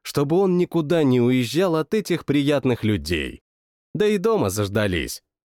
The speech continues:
Его вторая семья. Отправились на следующий день утром.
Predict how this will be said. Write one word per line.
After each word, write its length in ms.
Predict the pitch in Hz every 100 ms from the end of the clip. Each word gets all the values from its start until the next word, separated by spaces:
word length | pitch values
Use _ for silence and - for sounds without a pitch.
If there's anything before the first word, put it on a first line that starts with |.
| -
Его 260 | 147 170
вторая 440 | 165 - 143 147 135
семья. 640 | - 123 107 87 73 60 _ _ _ _ _ _ _ _
Отправились 800 | 98 123 - 160 170 160 147 -
на 200 | 95 127
следующий 560 | - 185 175 165 - 156
день 320 | 139 147 139
утром. 460 | 107 85 78 57